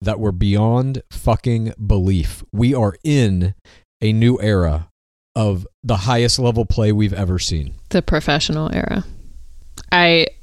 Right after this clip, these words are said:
Speaker 2: gotta agree with you. I mean, we anticipated this after P P season where we had Madison Pruitt and Hannah Ann Sluss,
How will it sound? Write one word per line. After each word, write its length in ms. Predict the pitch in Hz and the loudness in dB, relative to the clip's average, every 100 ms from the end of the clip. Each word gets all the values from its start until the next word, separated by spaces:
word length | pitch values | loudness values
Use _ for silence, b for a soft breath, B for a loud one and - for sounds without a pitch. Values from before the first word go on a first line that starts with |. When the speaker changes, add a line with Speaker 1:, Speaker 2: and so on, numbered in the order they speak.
| - | -4
Speaker 2:
gotta 300 | - 185 196 | 2 4 6
agree 320 | 190 160 160 156 | 4 4 2 2
with 160 | 160 | 2
you. 260 | 175 180 185 - | 2 2 2 0
I 80 | 175 | 0
mean, 360 | 165 165 160 160 - - - - - - - | 2 2 2 -2 -8 -20 -20 -20 -20 -20 -2
we 140 | 226 | 2
anticipated 800 | 240 156 147 156 170 202 214 214 | 2 2 0 0 2 2 2 2
this 480 | 233 247 - - - - | 2 2 2 2 0 0
after 440 | 165 160 - 165 | 0 0 0 0
P 220 | 160 - 147 | 0 -2 -2
P 260 | 185 175 | 2 2
season 500 | 175 170 170 175 170 | 2 0 0 0 0
where 140 | 156 147 | 0 0
we 120 | 147 | -2
had 460 | 143 139 135 139 - b b b b b b b b b b - - - | -2 -2 -2 -4 -8 b b b b b b b b b b -20 -20 -6
Madison 400 | 170 143 147 131 | -2 0 0 -2
Pruitt 320 | 147 139 139 | -2 0 0
and 80 | 156 | 0
Hannah 220 | 143 139 | -2 -2
Ann 220 | - 143 147 | -2 -2 -2
Sluss, 520 | - 160 160 - | -4 -2 -4 -6